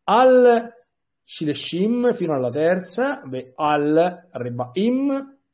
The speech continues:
alla quarta, Leshneam,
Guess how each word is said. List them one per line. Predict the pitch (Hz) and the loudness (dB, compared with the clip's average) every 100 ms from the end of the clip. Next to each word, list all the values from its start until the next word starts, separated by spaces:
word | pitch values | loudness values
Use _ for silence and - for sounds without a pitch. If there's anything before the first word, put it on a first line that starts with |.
| _ | _
alla | - 107 | -16 -10
quarta, | 104 160 151 - - 226 247 - _ _ _ _ _ _ _ _ _ _ _ - | 0 2 2 -2 0 0 -2 -12 _ _ _ _ _ _ _ _ _ _ _ -2
Leshneam, | 170 214 214 220 175 139 143 151 | 4 4 2 -2 -2 -2 -6 -12